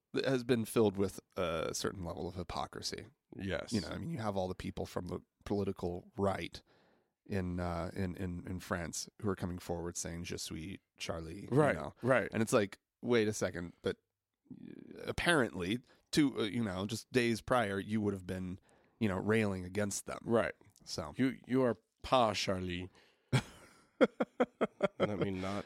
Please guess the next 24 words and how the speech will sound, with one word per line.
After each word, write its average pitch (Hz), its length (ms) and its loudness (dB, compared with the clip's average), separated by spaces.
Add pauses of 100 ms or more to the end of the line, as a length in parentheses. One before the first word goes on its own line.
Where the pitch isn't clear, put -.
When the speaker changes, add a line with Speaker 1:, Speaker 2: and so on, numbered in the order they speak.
(160)
Speaker 2:
I 92 60 -4
don't 90 180 -4
know. 110 80 -4 (100)
My 107 100 2
French 113 340 2
isn't 95 220 0
great. 92 200 -2
Speaker 1:
Je 131 160 6
ne 139 100 8
s-, - 280 0 (260)
je 135 260 4
s-, - 520 0
Speaker 2:
Je 139 140 4
Speaker 1:
je 147 120 8
Speaker 2:
suis 190 100 8
Speaker 1:
ne 196 140 6
suis 165 360 2
pas, 165 480 4
pas - 180 4 (300)
Charlie. - 500 -2 (100)
Speaker 2:
Charlie. 92 540 -2 (260)
Speaker 1:
Yeah. 98 120 -2
Speaker 2:
Um, 165 500 6 (320)
yeah. 113 260 4